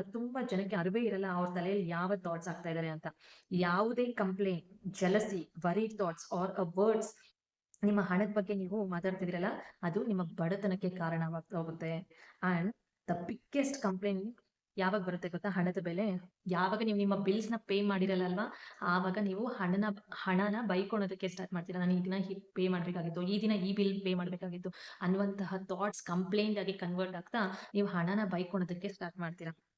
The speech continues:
ನೀವ್ ಯಾವಾಗ ಹೆಚ್ಚು ಕೃತಜ್ಞರಾಗಿರ್ತೀರಲ್ಲ ನಿಮ್ಮ ಲೈಫ್ ಅಲ್ಲಿ ಹಣಕ್ಕೆ, ಆವಾಗ ಹಣದ ಫ್ಲೋ ತುಂಬಾ ಚೆನ್ನಾಗಿರುತ್ತೆ. ಅದೇ ನೀವ್ ಹೀಗಿರ-, ಈಗಿರುವಂತಹ ಹಣಕ್ಕೆ ನೀವು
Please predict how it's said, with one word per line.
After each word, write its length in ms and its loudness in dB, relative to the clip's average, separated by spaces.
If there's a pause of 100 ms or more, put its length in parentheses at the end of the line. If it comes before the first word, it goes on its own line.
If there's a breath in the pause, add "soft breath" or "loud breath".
(400)
ನೀವ್ 260 2
ಯಾವಾಗ 360 0
ಹೆಚ್ಚು 520 -4
ಕೃತಜ್ಞರಾಗಿರ್ತೀರಲ್ಲ 880 0
ನಿಮ್ಮ 160 2
ಲೈಫ್ 300 2
ಅಲ್ಲಿ 140 2
ಹಣಕ್ಕೆ, 560 0 (240 loud breath)
ಆವಾಗ 240 0
ಹಣದ 460 2 (100)
ಫ್ಲೋ 260 0
ತುಂಬಾ 240 0
ಚೆನ್ನಾಗಿರುತ್ತೆ. 560 0
ಅದೇ 180 0
ನೀವ್ 200 2
ಹೀಗಿರ-, 320 0
ಈಗಿರುವಂತಹ 560 0
ಹಣಕ್ಕೆ 400 0
ನೀವು 400 -2